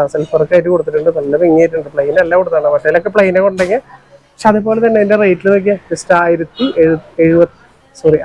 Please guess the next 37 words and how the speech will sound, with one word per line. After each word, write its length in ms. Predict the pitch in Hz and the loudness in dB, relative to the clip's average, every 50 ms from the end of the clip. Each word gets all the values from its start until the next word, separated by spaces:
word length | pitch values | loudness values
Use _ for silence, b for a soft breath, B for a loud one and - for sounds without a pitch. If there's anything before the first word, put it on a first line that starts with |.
| 160 160 | 2 2
ആയിരത്തി 320 | 160 170 165 170 - 226 220 196 | 2 2 0 0 2 2 2 2
എഴുന്നൂറ്റഞ്ച് 560 | 180 170 180 180 165 - 190 185 185 180 220 196 | 2 0 -2 -2 -2 0 -2 -2 0 -2 -2 0
രൂപയാണ് 240 | 185 180 180 185 185 180 180 | 2 2 2 2 0 0 0
റേറ്റ് 220 | 160 147 - - 170 165 | -2 -4 -2 0 2 2
വരുന്നത്. 280 | 156 151 147 151 202 247 - _ _ _ _ _ _ - _ - | 2 0 -2 -2 -4 -6 -6 _ _ _ _ _ _ -20 _ -4
ഇതിൽ 160 | 139 156 170 170 | 0 2 2 2
നിങ്ങൾക്ക് 280 | 160 147 147 - 185 208 - - 156 - _ _ _ _ _ _ _ _ | 2 0 0 -2 -4 -4 -4 -10 -20 -20 _ _ _ _ _ _ _ _
ഫിഫ്റ്റി 220 | 156 - - 156 147 147 | -16 -4 -2 0 2 2
പെർസെന്റ് 320 | 160 147 - 151 151 160 160 | 2 2 2 2 2 0 0
ഡിസ്കൗണ്ട് 380 | 156 - - 156 151 156 160 165 160 | -2 -2 -2 0 0 2 2 0 0
ഉണ്ട്. 180 | 156 156 190 269 320 b b b b b b b b b _ _ _ _ _ 156 151 147 | 2 0 0 0 0 b b b b b b b b b _ _ _ _ _ 0 2 4
എങ്ങനെ 200 | 147 151 156 180 196 | 4 4 4 2 2
പോയാലും 220 | 196 185 185 190 | 2 2 4 4
ഒരു 80 | 196 202 180 165 | 4 4 2 0
ആയിരത്തി 240 | 170 165 160 - 190 | -2 -4 -2 -2 -2
അഞ്ഞൂറ്റി 420 | 185 175 175 175 170 165 - - 202 190 | 0 0 0 0 0 0 -2 -4 -2 0
സംതിങ്ങിൽ 460 | 196 180 175 156 - 165 165 165 180 226 220 | 0 0 0 0 0 2 2 4 4 4 4
നിങ്ങൾക്ക് 240 | 180 165 156 - 185 | 2 2 2 0 0
എടുക്കാൻ 280 | 160 151 - - 165 170 185 | -2 0 0 0 0 0 0
പറ്റിയ 180 | 180 165 175 175 175 | -2 -2 -2 -2 0
നല്ലൊരു 320 | 165 165 180 196 214 220 202 214 | 0 0 0 2 2 2 2 2
സോഫ്റ്റ് 180 | 196 160 - | 0 0 0
സിൽക്ക് 180 | 175 160 151 175 | -4 -2 -2 -2
ആണ്. 80 | 165 156 147 | -2 -2 -2
ഞാൻ 80 | 165 180 208 | 0 0 0
പറഞ്ഞു, 220 | 196 185 196 220 254 b b b b b 175 | 0 0 -2 -6 -8 b b b b b 0
എല്ലാത്തിലും 600 | 175 190 214 226 240 262 262 233 - 233 214 233 240 | 2 2 4 4 4 4 4 2 -2 -4 -6 -6 -4
നമുക്ക് 220 | 220 202 - - 269 277 - _ _ _ - | -4 -6 -4 -4 -4 -4 -6 _ _ _ -2
കളർ 180 | 165 170 175 170 - | -2 -2 -2 -4 -2
ചേഞ്ചസ് 340 | - 185 185 185 190 180 - 226 | 0 0 2 2 0 0 2 2
ഉണ്ട്. 100 | 208 175 165 | 2 2 0
നമുക്ക് 180 | 165 156 - 214 | -4 -2 0 0
ഒരുപാട് 380 | 202 185 190 190 196 196 208 214 220 | 2 2 2 2 2 2 0 0 0
സാരികൾ 240 | 233 220 202 180 180 185 202 | 0 0 0 0 -2 0 0
കാണിക്കണം, 340 | 208 185 165 151 156 156 151 | 0 0 0 -2 -4 -4 -2
അതുകൊണ്ട് 240 | 147 165 165 175 190 202 | -2 0 0 0 0 0
നമ്മൾ 140 | 202 196 | 2 2